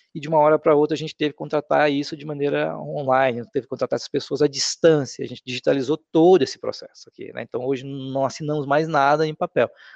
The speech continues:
tá tudo digital, o processo de onboarding de um funcionário. E explodiu a demanda, né? Explodiu, sem dúvida, as empresas passaram a buscar muito mais serviço de tecnologia em todas as vertentes, né? Em todas as vertentes de tecnologia, eh, e, claro,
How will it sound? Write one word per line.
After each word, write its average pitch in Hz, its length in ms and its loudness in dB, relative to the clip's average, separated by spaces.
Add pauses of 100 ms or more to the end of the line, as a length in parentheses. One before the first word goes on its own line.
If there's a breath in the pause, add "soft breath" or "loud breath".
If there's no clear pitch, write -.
(120 loud breath)
tá - 100 -4 (100)
tudo 135 240 -2
digital, 135 500 -2
o - 40 0
processo 131 420 0
de 143 120 2
onboarding 135 800 2
de 135 80 -4
um 139 100 -4
funcionário. 120 640 0 (560 loud breath)
E 170 80 -2
explodiu 143 480 4
a 143 40 6
demanda, 170 640 2 (120)
né? 120 180 -4
Explodiu, 123 480 -6
sem 131 220 -6
dúvida, 127 180 0
as 113 80 -4
empresas 120 380 -6
passaram 127 340 2
a 123 60 0
buscar 117 360 0
muito 143 520 -4
mais 127 180 -2
serviço 120 280 -4
de - 100 -6
tecnologia 127 440 -2
em 196 120 -2
todas 180 280 8
as 131 120 4
vertentes, 139 520 2 (160)
né? 127 120 -10
Em 117 100 -18 (100)
todas 165 300 4
as 127 80 0
vertentes 117 360 -2
de - 20 -20
tecnologia, 123 580 -8 (560 loud breath)
eh, 143 600 6
e, 156 100 -2
claro, 147 480 2